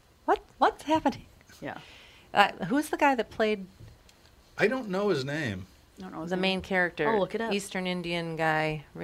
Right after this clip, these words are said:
Speaker 1: He was great.
Speaker 3: Yeah.
Speaker 2: He was very good.
Speaker 1: I thought
Speaker 3: I'm
Speaker 1: he
Speaker 3: glad
Speaker 1: was
Speaker 3: they fixed
Speaker 1: really
Speaker 3: his teeth,
Speaker 1: good.
Speaker 3: though. I thought, "Boy, is he gonna
Speaker 2: I
Speaker 3: go
Speaker 2: know.
Speaker 3: through the whole movie missing tooth?"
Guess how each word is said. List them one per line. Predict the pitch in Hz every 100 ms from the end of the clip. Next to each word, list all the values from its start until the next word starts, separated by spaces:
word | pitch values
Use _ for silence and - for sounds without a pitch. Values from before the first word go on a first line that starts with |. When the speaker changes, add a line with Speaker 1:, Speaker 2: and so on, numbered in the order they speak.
| 190
Speaker 1:
He | 202 254
was | 226 -
great. | 165 196 - 156
Speaker 3:
Yeah. | 180 120 -
Speaker 2:
He | 180
was | 170
very | - 156 160
good. | 139
Speaker 1:
I | 165
thought | 196
Speaker 3:
I'm | 190
Speaker 1:
he |
Speaker 3:
glad | 156 190
Speaker 1:
was | 180
Speaker 3:
they |
fixed | - 214 202
Speaker 1:
really | 220 185
Speaker 3:
his | 143
teeth, | 131
Speaker 1:
good. | 123
Speaker 3:
though. | 107 95
I | 95
thought, | - 98 - - - - -
"Boy, | 127
is | 101
he | 104
gonna | 107 123
Speaker 2:
I | -
Speaker 3:
go | 202
Speaker 2:
know. |
Speaker 3:
through | 180 123
the | 104
whole | 120
movie | 117 117 123 117
missing | 104 110 - 104
tooth?" | - 120